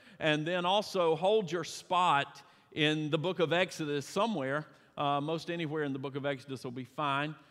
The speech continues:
uh, because we're gonna be taking several excerpts from the book of Exodus and the book of Joshua this morning. So, I wanna ask you the question this morning in a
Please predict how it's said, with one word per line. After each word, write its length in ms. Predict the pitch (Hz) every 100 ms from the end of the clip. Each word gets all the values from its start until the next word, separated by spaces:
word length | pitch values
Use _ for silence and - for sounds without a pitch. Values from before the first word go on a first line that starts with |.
| _ -
uh, 220 | 127 123
because 340 | 120 123 131 135
we're 100 | 139
gonna 220 | 147 143
be 180 | 135 139
taking 440 | 143 139 139 127
several 440 | - 156 143 135
excerpts 640 | 135 135 - 139 135 - -
from 320 | 139 131 127
the 40 |
book 200 | 120 120
of 120 | 131
Exodus 460 | 131 127 120 123 113
and 220 | 127 123
the 40 | 117
book 220 | 120 131
of 100 | 117
Joshua 640 | 107 139 139 - 151 127
this 220 | 120 117
morning. 560 | 131 135 143 143 120 110 - _ _ _ _ -
So, 480 | - 175 160 113 98 - _ _ _ -
I 100 | 175
wanna 240 | 196 247
ask 400 | 262 240 240 -
you 300 | 226 220 214
the 100 | 208
question 540 | 208 214 214 - 220 196
this 180 | 180
morning 560 | 175 165 160 170 170 170
in 180 | 139 170
a 360 | 165 160 156